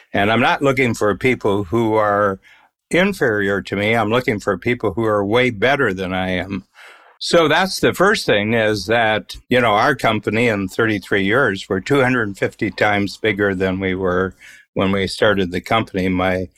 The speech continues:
partner and I, Bab Smith, we started the company in nineteen eighty-nine as far as the workshop program. The present form of the company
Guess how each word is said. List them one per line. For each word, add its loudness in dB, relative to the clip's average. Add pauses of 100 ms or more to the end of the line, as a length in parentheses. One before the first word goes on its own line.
(240)
partner 2
and 2
I, 0
Bab -2
Smith, 0
we -2
started 0
the -8
company -2
in -2
nineteen -2
eighty-nine 0
as -4
far 0
as -6
the -2
workshop 0
program. -2
The 0
present 0
form 0
of -6
the -14
company -2